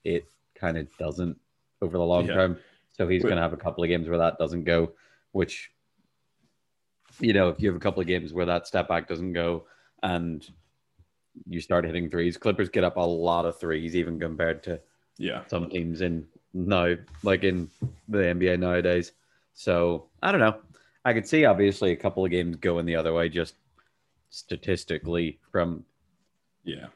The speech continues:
Speaker 1: things
Speaker 2: definitely.
Speaker 1: looking a bit more normal. But I
Speaker 2: Yeah.
Speaker 1: just hope it, I hope it stays in a place that we get seven of these games, man. Because watching Luka just try and do it is so much fun.
Speaker 2: Yeah, the audacity. Right. Um, should we get one of the quick ones out of the way? Do you wanna go Sixers, Wizards,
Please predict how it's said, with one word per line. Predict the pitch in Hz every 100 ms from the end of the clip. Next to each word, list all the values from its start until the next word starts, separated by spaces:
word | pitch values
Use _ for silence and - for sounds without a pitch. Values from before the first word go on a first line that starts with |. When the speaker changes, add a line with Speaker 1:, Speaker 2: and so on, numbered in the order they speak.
| _
Speaker 1:
things | 90 85
Speaker 2:
definitely. | 82 87 87
Speaker 1:
looking | 82 92 87
a |
bit | 82 87 98
more | 90 87
normal. | 87 90 98 104
But | 95 92 82 - - _ -
I | 95
Speaker 2:
Yeah. |
Speaker 1:
just | 87 -
hope | 98 85
it, | 87 90 - -
I | 101
hope | 107
it | 95 -
stays | 90 85
in | 87
a | 78
place | 90 82
that | -
we | 85
get | 85 -
seven | - 90 90 85
of | 82
these | 82 73
games, | 90 82 78
man. | 92 90 - - -
Because | 107 101
watching | 98 95 104
Luka | 87 82 82 95
just | 92 87 -
try | - 90 82
and | 82 80
do | 80
it | 80
is | 90 -
so | 90
much | 82 87
fun. | - 87
Speaker 2:
Yeah, | 85 - - _ _ _ - - _ -
the | 95
audacity. | 90 85 80 82 - 101 98 92 - _
Right. | 101 92 - - -
Um, | 113 110 107 107 107 101 - _ _ - - _
should | - 123
we | 110
get | 120
one | 107
of | 104
the |
quick | 104 107 95
ones | 107 101
out | 101
of | -
the | 101
way? | 101 98
Do | 95
you |
wanna | 104 101
go | 104
Sixers, | 101 - 110 - 107 101
Wizards, | 104 98 98 95